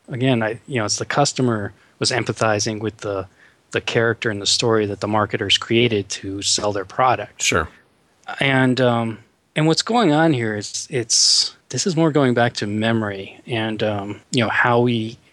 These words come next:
Speaker 1: how we remember things and how we acquire knowledge. And this is something we talked about in our previous discussion about creativity. Um, so I won't go through all of it again, but when we form long-term memories,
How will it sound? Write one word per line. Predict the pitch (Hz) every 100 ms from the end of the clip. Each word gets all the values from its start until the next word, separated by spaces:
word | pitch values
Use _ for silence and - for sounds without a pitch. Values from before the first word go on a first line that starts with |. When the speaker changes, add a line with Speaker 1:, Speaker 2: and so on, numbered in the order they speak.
| _
Speaker 1:
how | - 135
we | 131 110 - -
remember | 127 113 143 151 120
things | 113 110 117 123 - - - _
and | 113
how | 104 123
we | 117
acquire | 104 - 117 104
knowledge. | 104 117 120 104 107
And | 120
this | 123
is | -
something | - 127
we | 123
talked | 110 120 117
about | 113 107 113
in |
our | 117
previous | 104 - 123 113 107 - - - - - - - - _
discussion | - - 123 101 117
about | 104 98
creativity. | - 101 98 147 135 107 95 - -
Um, | 117 104 104
so | 127
I | 135
won't | 127
go | 123
through | - 117 98 - _ _ - - _ _
all | - 131
of | 123
it | 110
again, | 98 123 131 117 104
but | 101 107 _ - - - -
when | 139
we | 139
form | - 196 175 127
long-term | 127 131 123 123 113
memories, | 110 127 107 98 104 - -